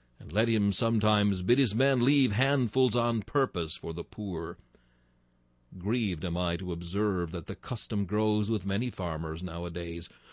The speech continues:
to rake their fields and get all they can from the poor of the village. And I believe some would rake the stubble seven times if they could get but one ear more and leave less for gleaning.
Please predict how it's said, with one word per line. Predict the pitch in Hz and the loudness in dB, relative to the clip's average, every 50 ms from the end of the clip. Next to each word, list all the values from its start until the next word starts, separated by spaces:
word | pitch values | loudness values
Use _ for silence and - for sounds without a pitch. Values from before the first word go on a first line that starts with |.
| - - | -2 6
to | - 165 | 8 8
rake | 160 135 143 165 175 160 143 - | 8 8 6 6 6 6 4 2
their | - 107 107 104 104 | 2 4 4 4 2
fields | - - 131 120 110 101 95 90 85 82 80 | 0 -2 0 2 2 2 2 2 0 -2 -2
and | 98 104 92 - - | -4 -6 -6 -4 2
get | - 139 139 - - - | 2 2 2 2 2 2
all | 135 135 143 151 156 156 | 4 6 6 6 4 4
they | 147 139 143 | 4 4 2
can | 131 _ - - 147 151 135 131 117 104 95 90 | 0 _ -6 -2 0 2 2 4 4 2 2 0
from | 82 104 101 | 0 0 0
the | 101 92 | 0 -2
poor | - - - 139 131 120 110 98 92 | -2 0 0 2 4 4 2 2 2
of | 90 82 | 0 0
the | 90 | -2
village. | 82 80 104 101 92 90 82 82 82 - - _ _ _ _ _ _ _ _ _ _ _ _ _ _ _ - | -2 0 0 0 0 -2 -2 -4 -8 -10 -12 _ _ _ _ _ _ _ _ _ _ _ _ _ _ _ -20
And | - - 78 | -16 -12 -8
I | 87 101 101 | -6 -4 -4
believe | 87 90 92 110 117 107 95 87 82 80 | -2 -2 0 0 0 0 -2 -2 -4 -6
some | - - 110 113 113 95 | -4 -2 -2 0 0 0
would | 87 82 | -2 -2
rake | 78 85 90 101 110 - - - | -2 0 0 0 0 -2 -4 -4
the | 104 110 | -4 -2
stubble | - - - - - - 151 135 104 95 87 85 | -2 -2 -4 -4 0 2 2 4 4 2 0 0
seven | 82 - - - - 139 139 135 139 139 | -2 -4 -4 0 2 4 4 4 2 0
times | 117 - - 135 160 160 139 117 107 95 92 98 - - - - - - | 0 0 0 2 2 4 4 4 2 2 0 -2 -4 -8 -12 -12 -4 0
if | 135 151 175 117 104 | 0 0 0 0 0
they | 135 139 135 | 2 2 2
could | - - - 143 127 95 92 | 2 4 4 6 6 4 2
get | 87 110 110 104 - | 2 2 2 2 2
but | - 113 92 98 | 0 -2 -2 -2
one | 101 92 107 110 117 110 110 110 | -2 0 2 2 4 4 4 2
ear | 120 113 107 104 101 | 2 2 4 4 4
more | 92 90 95 113 113 104 92 90 87 85 87 - - - | 2 2 2 2 4 4 2 2 2 0 -2 -4 -8 -6
and | - 104 107 110 | -4 -2 0 0
leave | 139 143 147 147 139 120 95 | 4 4 6 6 6 4 2
less | 107 113 123 117 101 95 - - - | 0 0 2 2 2 0 -2 -4 -4
for | - - 95 82 | -4 -4 -4 -4
gleaning. | 82 85 98 95 101 98 90 87 90 85 82 | -4 -2 -2 0 2 2 0 0 0 -2 -2